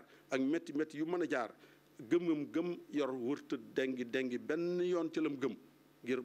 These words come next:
xoolee Sëriñ Tuubaa radiyallaahu taala anhu ci, ci liñ ko nattu woon, te benn dengi dengi defu ko, mu war koo roy ca loola, bañ a dengi dengi ci ak gëmam, bañ a dengi dengi ci pas, pas-pasam. Loolu nag rawatina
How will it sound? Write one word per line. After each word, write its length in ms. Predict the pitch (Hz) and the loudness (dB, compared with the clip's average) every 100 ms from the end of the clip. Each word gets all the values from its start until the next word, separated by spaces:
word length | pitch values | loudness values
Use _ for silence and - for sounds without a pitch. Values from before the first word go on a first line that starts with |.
| 107 - | -8 -6
xoolee 260 | 147 156 139 | 0 2 2
Sëriñ 200 | 143 120 | 0 0
Tuubaa 180 | 131 123 | 0 0
radiyallaahu 240 | 123 120 | 0 0
taala 160 | 127 117 - | 0 -2 0
anhu 200 | 113 117 - - - 120 120 | -2 -2 -4 -18 -4 -4 -4
ci, 180 | - 135 | -6 -6
ci 140 | - | -2
liñ 160 | 139 139 | -2 0
ko 100 | 147 | 0
nattu 220 | 139 - | -2 0
woon, 160 | 123 113 - | 0 0 -4
te 80 | 113 | -6
benn 520 | 107 127 175 190 180 | 0 0 2 2 0
dengi 260 | 139 170 143 | 2 0 0
dengi 220 | 139 127 | 0 0
defu 200 | 131 139 | 0 -2
ko, 140 | 120 131 - - 117 | -2 -4 -4 -12 0
mu 100 | 120 | 2
war 100 | 120 | 2
koo 160 | 113 | 0
roy 160 | 117 113 | 0 0
ca 100 | 127 | 0
loola, 280 | 127 123 110 - - | 0 2 0 -6 -12
bañ 140 | - 123 | -2 -2
a 40 | |
dengi 220 | 117 113 113 | 0 0 0
dengi 220 | 113 110 | -2 -2
ci 140 | - - | -4 -4
ak 120 | 127 | -4
gëmam, 280 | 117 117 117 127 - | -2 0 0 -2 -2
bañ 120 | 131 | 0
a 40 | |
dengi 200 | 110 110 | 0 -2
dengi 180 | 113 117 | 0 -2
ci 160 | 110 123 - - - | -2 -6 -6 -20 -4
pas, 200 | - 123 - - | -2 -2 -8 -4
pas-pasam. 360 | 131 - 117 113 - - | -2 -2 -4 -6 -8 -4
Loolu 140 | 123 | -2
nag 120 | 117 120 | 0 0
rawatina 400 | 143 147 135 | 0 0 0